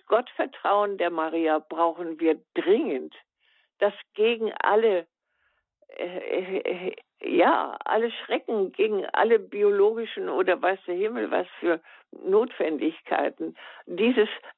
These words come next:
absolute Vertrauen in einen Gott, der sich uns nähert, der uns nahe ist, der uns nahe sein will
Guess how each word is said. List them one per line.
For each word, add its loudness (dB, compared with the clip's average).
absolute -4
Vertrauen 0
in -6
einen -2
Gott, 2
der 2
sich -2
uns 2
nähert, 4
der 0
uns -2
nahe 2
ist, -4
der 2
uns -6
nahe 4
sein 0
will 2